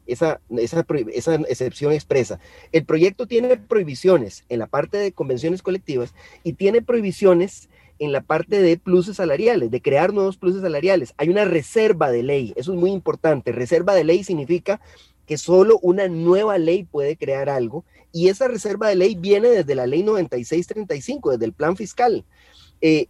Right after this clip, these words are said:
hay una reserva de ley que dice que, que solo los pluses salariales solo se pueden crear por ley.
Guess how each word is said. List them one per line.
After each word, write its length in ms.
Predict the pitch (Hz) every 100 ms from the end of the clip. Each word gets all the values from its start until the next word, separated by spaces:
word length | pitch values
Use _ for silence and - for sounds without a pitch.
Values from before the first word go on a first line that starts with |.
| _ -
hay 200 | 165 214
una 160 | 247
reserva 460 | 233 202 208 190 -
de 80 | 233
ley 240 | 170 233
que 160 | - 143
dice 320 | 147 139 220
que, 160 | 135 - - _
que 100 | 120
solo 400 | - 143 185 190
los 160 | 127 -
pluses 240 | 143 156
salariales 480 | 185 202 202 165 190
solo 160 | 151 151
se 100 | 156
pueden 240 | 135 151
crear 340 | 165 131 156 - -
por 180 | 151
ley. 400 | 143 135 123 95